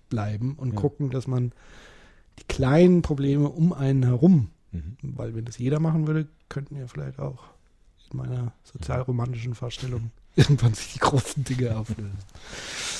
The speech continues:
Speaker 1: Aber gut. Ähm, Verschwörungstheorie. Oh.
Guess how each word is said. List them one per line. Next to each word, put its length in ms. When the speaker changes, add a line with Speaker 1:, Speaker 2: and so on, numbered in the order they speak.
Speaker 1:
Aber 180
gut. 340
Ähm, 500
Verschwörungstheorie. 1600
Oh. 300